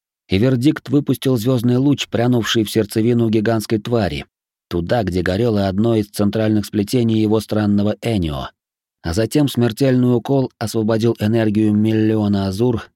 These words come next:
во внутреннем взрыве. Этот удар голем почувствовал. Из вихря вырвался огромный грибообразный султан голубого огня, пыли и каменного крошева. Он дрогнул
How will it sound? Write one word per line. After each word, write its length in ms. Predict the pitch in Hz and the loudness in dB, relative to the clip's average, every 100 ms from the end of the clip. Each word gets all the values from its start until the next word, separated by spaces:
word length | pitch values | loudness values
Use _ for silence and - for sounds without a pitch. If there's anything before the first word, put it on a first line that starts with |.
| _ | _
во 200 | 104 101 | -2 0
внутреннем 460 | 98 107 101 98 95 | 2 0 2 0 0
взрыве. 420 | 90 85 71 67 _ _ _ _ _ _ _ _ _ _ _ _ _ - | -2 -4 -4 -8 _ _ _ _ _ _ _ _ _ _ _ _ _ -6
Этот 380 | 82 95 - | -4 -2 0
удар 340 | 160 139 147 147 | 2 2 2 2
голем 480 | 117 120 123 123 120 | 0 2 2 2 0
почувствовал. 840 | 123 123 104 85 - 78 73 67 - _ _ _ _ _ - | -4 -4 -4 -4 -4 -4 -4 -8 -14 _ _ _ _ _ -2
Из 180 | 104 | 0
вихря 360 | 107 143 139 123 | 2 2 2 0
вырвался 520 | 110 135 120 113 120 - | 2 2 2 0 -2 -2
огромный 540 | 107 107 131 123 120 | -2 0 2 2 2
грибообразный 760 | 107 117 117 113 104 120 110 110 | 2 2 2 2 2 0 2 0
султан 560 | 107 104 104 123 113 | 0 -2 0 0 0
голубого 500 | 104 110 107 110 107 | 0 0 0 0 0
огня, 380 | 107 101 113 120 107 | 0 0 0 0 -2
пыли 400 | - 110 117 113 - - | -2 0 2 0 -4 -8
и 120 | 110 | -6
каменного 520 | - 135 131 123 120 | -2 0 2 2 0
крошева. 560 | 117 135 110 82 73 - _ _ _ _ | 0 0 0 -4 -6 -10 _ _ _ _
Он 240 | - 87 85 | -4 -2 0
дрогнул 520 | 98 120 113 117 104 | 0 0 0 0 -2